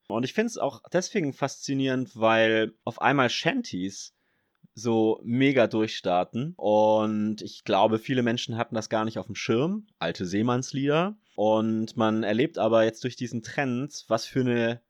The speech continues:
Freude das macht und was es für eine Lebensenergie hat, äh, und was das für geile Musik ist. Und da finde ich tatsächlich sehr interessant, dass es auch einen Shanty-Verband gibt. Also es gibt Chöre für Shanty-Musik. Und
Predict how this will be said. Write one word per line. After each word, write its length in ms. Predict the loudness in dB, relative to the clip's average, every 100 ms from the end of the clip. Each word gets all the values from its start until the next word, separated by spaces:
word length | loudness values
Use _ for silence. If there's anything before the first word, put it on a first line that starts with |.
| _ _ _ _ _
Freude 520 | -14 2 6 6 6 2
das 260 | 0 -2
macht 380 | -6 -6 -8 -10
und 180 | -6 -4
was 160 | -6
es 100 | -6
für 80 | -4
eine 80 | -2
Lebensenergie 640 | 2 0 0 -4 -4 -4 -2
hat, 280 | -2 -4 -4
äh, 240 | 0 2
und 120 | 0 -2
was 140 | -6
das 100 | -8
für 120 | -6
geile 260 | 2 2 4
Musik 380 | 0 -2 -8 -6
ist. 240 | -8 -10 -20 -16 2
Und 80 |
da 80 | 2
finde 160 | 4 0
ich 80 | 0
tatsächlich 360 | 0 0 0
sehr 280 | 0 0 0
interessant, 500 | -2 -2 2 2 4
dass 120 | 0
es 80 | 0
auch 120 | -2
einen 100 | -2
Shanty-Verband 1000 | 0 0 0 -2 -4 -2 2 2 0 -4
gibt. 240 | -8 -6
Also 200 | -6 -6
es 120 | -8 -6
gibt 240 | -8 -6
Chöre 400 | 2 2 2 -2
für 140 | -4 -4
Shanty-Musik. 680 | -4 -4 -6 -6 -6 -8
Und 220 | -6 -8